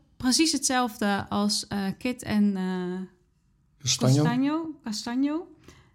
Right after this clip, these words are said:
Speaker 1: Eh, ondanks dat jullie dat, eh, eh, niet verwacht hadden. Kunnen we dan nu concluderen, nou ja, dat je dus van het lezen van, eh, literatuur inderdaad sociaal vaardiger wordt?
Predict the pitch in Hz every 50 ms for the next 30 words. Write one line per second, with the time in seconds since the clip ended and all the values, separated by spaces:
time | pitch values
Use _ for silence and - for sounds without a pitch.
0 | _ _ _ _ _ - 226 220 220 214 214 214 214 - 262 262 247 220 214 214
1 | 220 202 - 214 196 196 190 202 208 185 - - 196 180 175 175 175 175 170 175
2 | - - 180 175 175 175 196 220 208 208 - 190 180 214 254 - - - 240 226
3 | 226 240 254 339 403 - - - - - - - - 277 269 269 262 254 247 247
4 | 247 247 247 247 262 262 262 262 262 254 240 - - 254 247 233 214 233 226 226
5 | 220 226 226 233 226 214 214 202 202 208 208 - - - _ _ _ _ _ _
6 | _ _ - 254 240 202 175 165 175 170 208 214 214 - 240 208 214 220 226 220
7 | - - 233 214 202 190 208 208 214 233 247 240 208 220 208 214 214 202 196 196
8 | 196 202 - - 202 196 196 190 202 220 208 214 214 214 220 226 226 208 208 -
9 | - 233 226 220 202 190 190 202 214 220 214 214 214 - - _ _ - - -
10 | 208 208 208 - 214 214 214 208 226 233 262 277 285 269 - 269 254 254 277 320
11 | 330 - -